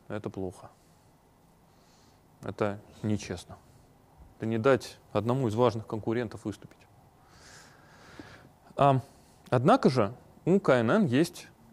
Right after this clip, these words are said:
много параметров. Как явных в виде К, сколько точек взять, так и неявных, про которые мы с вами уже говорили. Как то способ агрегации,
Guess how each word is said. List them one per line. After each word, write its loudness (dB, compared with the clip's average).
много 2
параметров. -2
Как 0
явных 0
в -8
виде -4
К, 2
сколько -2
точек -4
взять, -4
так 2
и 4
неявных, 4
про -12
которые 2
мы -2
с -18
вами 4
уже -2
говорили. 0
Как 2
то 0
способ -2
агрегации, 2